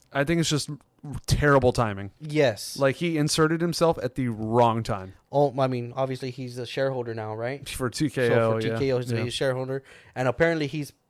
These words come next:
Speaker 2: a part, you know, in his contract for that,
Speaker 1: Mm-hmm.
Speaker 2: it says that he could insert himself into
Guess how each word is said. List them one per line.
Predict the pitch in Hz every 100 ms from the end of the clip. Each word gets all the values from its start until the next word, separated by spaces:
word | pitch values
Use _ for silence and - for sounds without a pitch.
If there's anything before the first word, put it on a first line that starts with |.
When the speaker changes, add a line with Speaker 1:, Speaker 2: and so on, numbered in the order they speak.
| _ _ -
Speaker 2:
a | 131
part, | - 156 147 -
you | 139
know, | 131 123 123 _ _ _ _ _ -
in | 151
his | 143 -
contract | - 170 165 160 147
for | - - 170 214 185
that, | 123 120 120 -
Speaker 1:
Mm-hmm. | 123 110 104 101 _ _ _ _ -
Speaker 2:
it | 147
says | - 147 135
that | 127
he | 123 160
could | - 156 143
insert | 151 156 - 143 123
himself | 131 123 - 123 117 -
into | 151 156 - 127 113